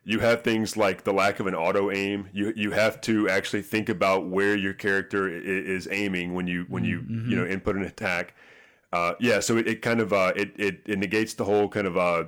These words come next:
Speaker 1: button mashing, you know, holding A element of, of later games.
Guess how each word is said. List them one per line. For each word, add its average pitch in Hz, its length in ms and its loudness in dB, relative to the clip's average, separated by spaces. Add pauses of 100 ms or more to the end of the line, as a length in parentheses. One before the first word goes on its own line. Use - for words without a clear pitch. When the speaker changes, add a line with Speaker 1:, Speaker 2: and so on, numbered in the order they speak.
(100)
Speaker 1:
button 110 340 2
mashing, 95 460 0
you 92 80 0
know, 92 40 -2
holding 104 380 2
A 98 260 0
element 90 420 -2
of, 85 200 -2
of 90 180 -2
later 92 260 0
games. 87 520 -6